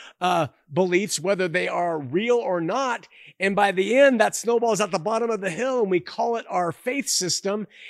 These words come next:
And a lot of times, most of those things are based in confirmation bias.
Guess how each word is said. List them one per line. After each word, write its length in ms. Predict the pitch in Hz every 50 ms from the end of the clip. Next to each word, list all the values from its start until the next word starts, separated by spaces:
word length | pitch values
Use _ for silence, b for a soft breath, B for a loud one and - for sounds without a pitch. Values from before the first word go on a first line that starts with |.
| B B B
And 220 | 220 214 220 214 - -
a 100 | 202 190
lot 340 | 196 190 196 233 262 277 269
of 120 | 254 240
times, 520 | - - 185 180 175 180 196 208 202 156 - -
most 480 | 156 151 151 165 190 233 226 - - 247
of 160 | 220 175 156
those 280 | 185 185 175 156 -
things 360 | - 175 156 156 165 180 165 131
are 220 | - - 156 175 170
based 540 | 127 110 143 135 151 170 - - - - - _ _ _ _ _ -
in 100 | 151 143
confirmation 720 | - 156 147 139 - 143 135 131 131 127 - 127 120 120
bias. 600 | 165 190 233 240 - - - - - - -